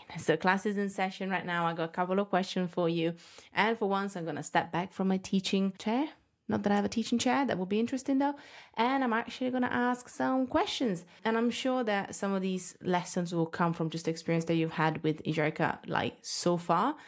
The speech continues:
And so the first one, which is one of my favorite questions, is, what is the one thing that you can teach our fellow listeners and students and fellow graduates in a minute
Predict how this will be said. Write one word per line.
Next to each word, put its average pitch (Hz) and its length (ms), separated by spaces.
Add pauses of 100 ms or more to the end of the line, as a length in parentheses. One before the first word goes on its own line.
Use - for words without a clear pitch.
(340)
And 185 220
so - 140
the 175 100
first 226 420
one, 170 160
which 165 140
is 165 100
one 165 120
of 160 60
my 151 120
favorite 233 400
questions, 160 720
is, 160 360 (640)
what 247 300
is 254 160
the 226 80
one 208 240
thing 160 460
that 151 100
you 165 240
can 175 460
teach - 480 (100)
our 151 280
fellow 156 260
listeners 262 760
and 147 320
students 190 560
and 160 160
fellow 160 220
graduates 151 640 (120)
in 233 120
a 233 60
minute 254 440